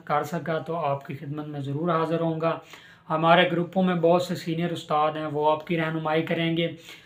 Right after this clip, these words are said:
वीडियो बनाने का मकसद सिर्फ only for only यही था कि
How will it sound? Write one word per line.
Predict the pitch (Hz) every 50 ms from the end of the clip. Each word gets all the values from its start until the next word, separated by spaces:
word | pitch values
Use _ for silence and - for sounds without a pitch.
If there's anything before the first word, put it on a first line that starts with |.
| - - - - _ _ _
वीडियो | - 180 220 254 254 254 247
बनाने | 233 226 226 226 226 226 202
का | 226 220
मकसद | 202 202 - - 220 226 220 - - -
सिर्फ | - - 196 208 220 214 214 - - - - -
only | 175 180 185 185 180
for | 180 - 175 175 175 175
only | 165 165 175 170 175 170
यही | 160 160 170 180 190 180
था | 185 156 147 151 151 151 147 147
कि | 160 156 165